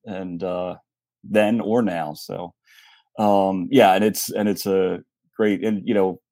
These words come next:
awesome that they had the camera angles that they could show him running back, and, um, you know, he's motioning to McAllister, like, "Come on this, come on this way, we're ready."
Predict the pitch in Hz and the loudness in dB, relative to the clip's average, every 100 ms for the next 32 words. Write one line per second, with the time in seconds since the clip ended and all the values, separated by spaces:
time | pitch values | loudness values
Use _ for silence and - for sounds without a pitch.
0 | _ _ _ - 139 135 123 110 104 95 | _ _ _ 2 2 6 4 4 2 0
1 | 92 101 95 82 87 90 87 90 92 95 | 0 0 0 -2 -2 -2 -4 -4 -4 -4
2 | 90 85 - 107 104 98 95 90 87 87 | -4 -8 -4 -2 0 0 -2 -2 -4 -6
3 | _ _ _ _ _ _ _ 117 117 131 | _ _ _ _ _ _ _ -2 6 8
4 | 135 117 107 98 95 - - 107 95 92 | 8 8 6 6 4 -2 -6 -2 0 0
5 | 87 85 82 101 90 87 87 85 _ 113 | -2 -4 -4 -2 -2 -2 -4 -8 _ -2
6 | 92 98 113 117 113 117 104 104 101 101 | 0 0 4 4 2 -2 0 0 0 2
7 | 92 95 92 - 98 92 90 - 90 85 | 2 2 0 0 2 2 0 -4 -6 -6
8 | - _ _ - 107 104 104 101 - - | -10 _ _ -2 2 4 4 0 -6 -4
9 | 110 101 107 - 98 95 95 101 87 87 | 0 2 2 2 2 2 2 0 0 -2
10 | 90 | -6